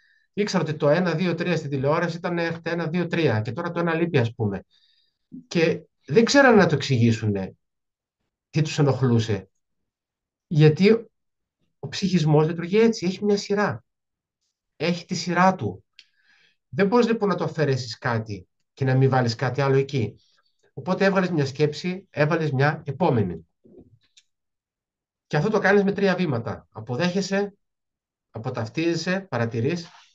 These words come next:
και πάβεις κάθε κριτική. Να θυμάσαι, είσαι πίσω από όλα αυτά. Είσαι ένας παρατηρητής. Παρατηρείς τον εαυτό σου σημαίνει παρατηρείς αυτόν που βλέπει.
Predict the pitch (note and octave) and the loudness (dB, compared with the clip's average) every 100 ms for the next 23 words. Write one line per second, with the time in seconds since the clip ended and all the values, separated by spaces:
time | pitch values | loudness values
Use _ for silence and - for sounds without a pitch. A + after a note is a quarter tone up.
0 | _ D3 E3 F3+ F3+ F3+ E3+ D#3 D3+ D3 | _ -6 -2 -2 0 -2 -2 -2 -2 -2
1 | C#3+ C#3 - D3+ D3 D3+ D3 E3+ F#3 - | 0 0 0 0 2 2 2 -4 -6 -10
2 | _ _ _ _ _ _ _ - E3+ - | _ _ _ _ _ _ _ -6 -2 2
3 | G3 G3+ A3 G#3 F3+ D#3 G3 F#3+ F3 F3 | 2 2 2 4 0 2 2 2 0 -2
4 | D3 A2+ - _ _ _ _ _ _ _ | -2 -4 -10 _ _ _ _ _ _ _
5 | _ _ _ _ _ _ _ D#3+ F3+ - | _ _ _ _ _ _ _ -2 -2 2
6 | G#3+ G#3 - G3 G#3 - E3+ D#3 C#3+ C3 | 0 0 -4 -4 -4 -2 -2 -2 0 -2
7 | C3 D3 G#2 - _ _ _ _ _ _ | 0 0 -2 -6 _ _ _ _ _ _
8 | _ _ _ _ _ _ _ C#3 C#3 C3+ | _ _ _ _ _ _ _ -2 0 0
9 | G3+ G3+ G3+ F3+ D#3+ - D#3+ D#3 E3+ - | -2 0 -2 -2 -4 -4 -4 -4 -8 -12
10 | E3 E3+ F#3 F#3+ F#3 F3 _ _ _ _ | -4 -2 2 2 0 -4 _ _ _ _
11 | _ _ _ _ _ - C#3 C3+ C#3 E3+ | _ _ _ _ _ -4 -2 -2 -2 -2
12 | E3+ D3 F3 E3 D#3 C3 D3+ D3+ A#2+ E2 | -4 -4 -4 -4 -4 0 0 0 -4 -12